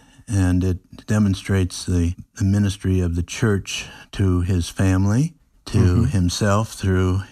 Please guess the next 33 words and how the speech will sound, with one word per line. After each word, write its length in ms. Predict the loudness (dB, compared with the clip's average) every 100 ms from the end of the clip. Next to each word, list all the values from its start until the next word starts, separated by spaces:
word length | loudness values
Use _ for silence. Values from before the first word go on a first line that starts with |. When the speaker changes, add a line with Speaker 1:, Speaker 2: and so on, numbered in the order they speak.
| -20 -10
Speaker 1:
regeneration 1080 | -2 0 2 2 2 2 0 -2 0 2 2 -4 _ _
and 120 | -2
reformation, 880 | 0 0 0 0 2 0 0 0 0 -4 -20 -20 -20 -20 _ _ -4
and 180 | -2 0
to 120 | 0
his 180 | 0 0
unit 440 | 0 2 0 0
in 100 | 0
the 100 | 2
likely 400 | 2 0 -2 -2
saving 540 | -2 0 0 0 0 0
of 100 | 0
lives. 640 | 0 0 0 -2 -4 -10 -20 _ _ _ -20 -20 _ -8
Speaker 2:
Wow. 360 | -6 -4 -6 -10 _ _ _ _ -12
Speaker 1:
So 400 | 0 2 2 2
when 160 | 2
the 80 | 2
serviceman 600 | 2 0 0 0 2 4
was 160 | 2 2
in 120 | 2
Okinawa 720 | 2 2 2 4 4 2 0 -2 _ _ _
during 160 | 0 2
the 80 | 2
Vietnam 500 | 2 0 0 2 2
War, 520 | 2 2 2 0 -4 _ _ -20 -6
he 160 | -2
was 240 | 0 0 0
in 160 | 0
a 60 | 2
unit 540 | 2 2 0 -2 -10 -18 -16 -10
of 460 | -4 0 -2 -4 -6
Army 460 | -2 0 2 2
Nike 640 | 2 2 0 0 0 0